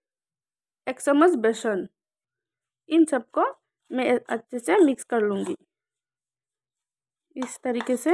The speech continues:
हम मिक्स कर लेंगे। हमें लग रहा है ये सूखा है, तो इसमें और थोड़ा सा तेल ऐड कर देंगे।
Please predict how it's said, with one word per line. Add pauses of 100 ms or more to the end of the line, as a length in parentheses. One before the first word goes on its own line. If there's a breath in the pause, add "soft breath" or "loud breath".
(420)
हम (440)
मिक्स
कर
लेंगे। (140)
हमें
लग
रहा
है
ये (480)
सूखा
है, (960)
तो
इसमें
और
थोड़ा
सा
तेल
ऐड
कर
देंगे।